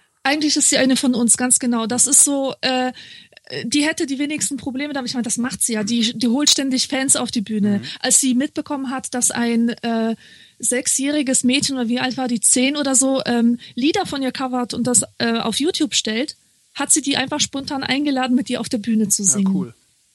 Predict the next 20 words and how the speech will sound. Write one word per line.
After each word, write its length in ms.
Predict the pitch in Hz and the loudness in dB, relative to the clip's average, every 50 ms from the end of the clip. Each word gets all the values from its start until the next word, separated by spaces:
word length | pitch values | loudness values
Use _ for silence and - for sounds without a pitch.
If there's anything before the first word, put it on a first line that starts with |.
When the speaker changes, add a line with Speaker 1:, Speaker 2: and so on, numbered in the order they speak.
| _ _ _ _ - | _ _ _ _ -2
Speaker 1:
Das 280 | 254 262 - - - - | 0 2 2 2 2 0
Speaker 2:
Das 120 | 147 - - | -4 -4 -2
Speaker 1:
finde 180 | 370 370 392 | 0 0 2
Speaker 2:
ist 220 | 311 - - - 277 | 2 2 2 2 2
Speaker 1:
ich 80 | 254 - | 2 4
super 400 | - - 349 415 - - 381 339 | 4 4 4 2 2 2 0 2
geil. 340 | 339 349 339 311 247 214 156 | 2 4 4 4 4 2 2
Speaker 2:
Ja, 100 | 139 151 - | -2 -4 -4
das 180 | 160 151 139 196 | -4 -2 0 0
ist 120 | 185 - | 2 2
ohnehin 360 | 190 185 175 151 170 202 196 | 2 4 4 4 4 4 4
geil 280 | 151 127 117 117 117 123 | 2 2 0 0 -2 -2
und 120 | 123 123 | -4 -4
das 140 | 131 - - | -4 -2 -2
ist 80 | - - | 0 0
auch 140 | 143 - | 0 0
was, 180 | 147 139 - - | 0 0 0 0
was, 140 | 135 - - | -2 -2 -2
äh, 60 | - | -4
was, 600 | 135 131 131 127 120 127 123 127 131 127 - - | -6 -8 -8 -8 -10 -8 -6 -2 0 0 0 0